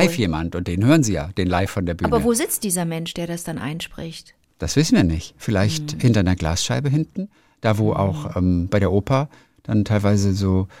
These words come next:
Speaker 1: die, ähm, die Untertitel oder so eingeblendet werden.
Speaker 2: Okay.
Speaker 1: Ist ja meist so ein kleiner Kontrollraum, wo die
Speaker 2: Ja.
Speaker 1: Technik ist auch,
Speaker 2: Ja,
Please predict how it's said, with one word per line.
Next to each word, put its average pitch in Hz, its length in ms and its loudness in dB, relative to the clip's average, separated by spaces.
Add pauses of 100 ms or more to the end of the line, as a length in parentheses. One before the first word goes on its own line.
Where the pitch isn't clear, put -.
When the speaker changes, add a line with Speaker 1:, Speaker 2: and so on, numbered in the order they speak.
(420)
Speaker 1:
die, 90 400 4
ähm, 85 260 0
die 95 120 -2
Untertitel 135 480 2
oder 127 160 2
so 131 140 0
eingeblendet 127 640 0
werden. 117 300 -2
Speaker 2:
Okay. 180 60 -10 (140)
Speaker 1:
Ist 185 60 -10
ja 110 60 2
meist 110 280 2
so 117 80 2
ein 104 60 0
kleiner 107 260 2
Kontrollraum, 131 800 2 (180)
wo 127 80 0
die 107 80 0
Speaker 2:
Ja. - 60 0
Speaker 1:
Technik 139 380 2
ist 151 200 -4
auch, 156 260 -2
Speaker 2:
Ja, 190 380 -8